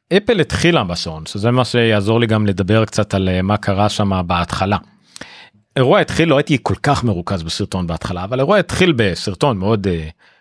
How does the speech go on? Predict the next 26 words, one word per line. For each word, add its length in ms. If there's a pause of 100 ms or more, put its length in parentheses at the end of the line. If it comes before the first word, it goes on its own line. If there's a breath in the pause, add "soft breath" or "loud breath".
(140 soft breath)
משעשע, 560
מרומם 480
נפש, 360
נקרא 220
לזה 220
ככה, 280 (520 loud breath)
של 500 (840)
ריקודים 720
וצהלות 1200
ואנשים 360
מאוד 180
שמחים, 540 (360 loud breath)
וזה 240
ברור 600
לחלוטין 580
שזה 280
אנשים 440
שמדברים 960
ומתלהבים 560
על 120 (840 loud breath)
ההצלחות 480
שלהם 420
וההנאות 540
שלהם 220
ממוצרי 400
אפל, 320